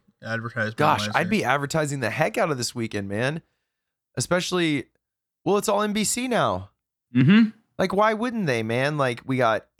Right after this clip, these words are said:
Speaker 2: Indy Prax qualifying Friday, Xfinity IndyCar doubleheader race on Saturday, and then Sunday nascar. Like, what a
Speaker 1: Uh-uh.
Speaker 2: badass weekend, dude.
Speaker 1: Well, I think they should go together to tracks more, too. Like,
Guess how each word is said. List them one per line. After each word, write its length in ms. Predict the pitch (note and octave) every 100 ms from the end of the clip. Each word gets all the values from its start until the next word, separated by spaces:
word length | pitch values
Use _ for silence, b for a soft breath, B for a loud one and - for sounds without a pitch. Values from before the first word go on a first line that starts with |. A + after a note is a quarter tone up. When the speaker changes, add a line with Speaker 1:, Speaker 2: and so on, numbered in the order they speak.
| _ -
Speaker 2:
Indy 240 | D#3 F3+
Prax 360 | - D#3 - -
qualifying 480 | C3+ C3+ B2+ B2+
Friday, 580 | A#2+ G#2 F#2 F2 F2 F#2 _ _ _ -
Xfinity 640 | - - C#3 D#3 D3+ D3
IndyCar 540 | C#3 C#3 C3 C3 A#2
doubleheader 640 | G2+ G#2+ A#2 G#2+ A2 A2 G2+
race 320 | F#2+ F#2+ -
on 180 | F2+ E2+
Saturday, 640 | - F#2+ F2+ F2 D#2+ D2+ -
and 160 | F#2 F2+
then 160 | F2
Sunday 580 | - - F#2+ F2+ F2 E2
nascar. 600 | E2 D2+ C2 - - - _ _ _ -
Like, 180 | A2 -
what 200 | B2+ F3+
a 120 | -
Speaker 1:
Uh-uh. 180 | A2 A#2
Speaker 2:
badass 600 | G2 A#2 F#2 F#2 G2+ -
weekend, 360 | F2+ - D#2 D2+
dude. 280 | D#2+ F#2 - _ _ _ _ _ _
Speaker 1:
Well, 120 | - A#3+
I 160 | B3+
think 240 | B3 G#4+ G4+
they 80 | F#3+
should 240 | F#3 D#3
go 140 | F3+
together 520 | G3+ F3+ B2+ C3 F3 C3+
to 80 | A2+
tracks 440 | - A#2 A2+ -
more, 260 | C3 B2 A#2+
too. 300 | - D3+ A#2
Like, 280 | A#2 A2